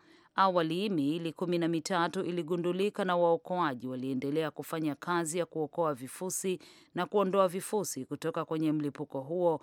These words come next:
kukiwa na matumaini ya kuwafikia watu zaidi walionusurika. Lakini miili ya wachimbaji migodi waliopotea ilionekana mapema leo Jumatano.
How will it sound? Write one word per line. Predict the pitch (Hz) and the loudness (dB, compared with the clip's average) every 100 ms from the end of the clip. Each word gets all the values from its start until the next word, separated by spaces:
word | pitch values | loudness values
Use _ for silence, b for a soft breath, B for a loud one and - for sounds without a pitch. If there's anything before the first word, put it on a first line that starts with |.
| B B | B B
kukiwa | - 170 208 196 180 | -10 -2 4 4 4
na | |
matumaini | 180 151 185 175 180 190 | 2 0 -2 0 0 0
ya | 180 | -2
kuwafikia | - 180 - 185 196 175 | 2 2 2 -6 0 2
watu | 170 175 175 185 | 4 2 0 -4
zaidi | 139 175 156 147 | 0 0 0 0
walionusurika. | 147 147 127 120 127 - 135 127 120 147 135 123 - B B B - | 0 -2 -4 -4 -6 -6 -8 -10 -10 -8 -6 -8 -12 B B B -2
Lakini | 180 240 233 | 4 6 6
miili | 208 196 214 208 | 4 4 2 4
ya | |
wachimbaji | 185 - 180 170 180 180 | 4 2 -2 2 0 0
migodi | 175 165 180 180 180 202 | -2 0 2 2 2 0
waliopotea | 165 170 - 165 - 180 131 120 | 0 0 -2 -4 -4 -4 -4 -4
ilionekana | 123 156 165 156 127 127 | -2 0 0 0 0 0
mapema | 170 156 175 170 160 | 0 -2 -2 -2 0
leo | 165 135 127 | 0 -2 -4
Jumatano. | 131 123 127 127 - 151 135 131 127 113 | -6 -6 -6 -8 -6 -2 -2 -2 -4 -8